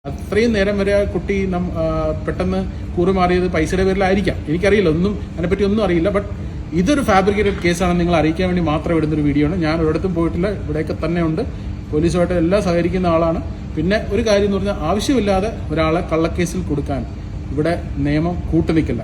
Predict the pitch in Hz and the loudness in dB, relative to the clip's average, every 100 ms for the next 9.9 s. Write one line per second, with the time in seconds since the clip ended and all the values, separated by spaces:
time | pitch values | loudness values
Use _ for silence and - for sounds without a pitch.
0 | 127 156 202 226 196 214 196 190 190 196 | -2 2 4 4 2 0 0 2 2 2
1 | 285 - - - 156 175 202 214 190 190 | -2 -6 -6 -2 2 4 4 4 4 2
2 | 190 165 180 160 135 131 151 180 - 151 | 2 2 2 2 2 0 0 0 0 0
3 | 220 202 208 202 208 190 180 170 143 - | 2 2 0 0 2 4 4 2 0 -4
4 | - - - - 143 170 165 180 - 196 | -8 -8 -8 -6 -2 2 2 0 0 0
5 | 196 185 160 117 - 139 165 185 202 190 | 2 2 0 -2 -4 -2 0 0 2 2
6 | - - - - - 147 151 151 165 180 | 0 -2 -8 -8 -8 -2 -2 0 0 0
7 | 185 180 - 185 180 180 165 165 185 180 | 0 -2 -2 -2 0 2 2 2 0 -2
8 | 190 190 170 208 202 202 240 226 208 156 | -2 -2 0 0 0 2 2 2 2 2
9 | 165 190 185 175 185 175 160 147 | 2 2 2 0 0 0 0 0